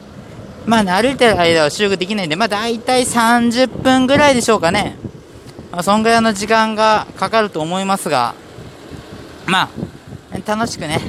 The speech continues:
歩いて頑張っていきたいなというふうに思っております。では続いては、ラソラ札幌についてるハルキストくん、よろしくお願いします。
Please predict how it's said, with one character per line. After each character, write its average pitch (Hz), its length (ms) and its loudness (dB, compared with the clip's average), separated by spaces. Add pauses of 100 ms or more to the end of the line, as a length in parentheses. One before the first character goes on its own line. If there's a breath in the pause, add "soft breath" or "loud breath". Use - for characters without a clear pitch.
歩 160 180 0
い 165 100 0
て 135 220 0
頑 147 180 -4
張 160 100 -4
っ - 20 -6
て 156 100 -4
い 143 40 -4
き 156 100 -4
た 160 140 -4
い 160 100 -6
な 165 200 2
と 180 100 -6
い - 40 -10
う - 40 -10
ふ - 20 -8
う 165 60 -6
に 139 120 -6
思 151 200 -4
っ - 20 -6
て - 160 -10
お - 140 -10
り 156 60 -4
ま 165 140 -4
す。 - 320 -8 (560 loud breath)
で 208 140 2
は 202 100 4
続 214 420 0
い 277 120 0
て 285 320 2
は、 220 240 4
ラ 214 260 0
ソ 247 260 0
ラ 247 180 4
札 233 220 0 (140)
幌 226 220 2
に 226 160 2
つ 226 140 -2
い 233 100 0
て 220 160 2
る 214 80 2
ハ 208 180 0
ル 208 80 -6
キ 220 160 -2
ス 214 80 -8
ト 208 120 -2
く 190 100 -4
ん、 165 300 0
よ 160 140 2
ろ 185 140 4
し - 120 -4
く 196 120 2
お 185 120 0
願 185 300 2
い 190 60 6
し 190 140 -4
ま 180 960 4
す。 - 520 -12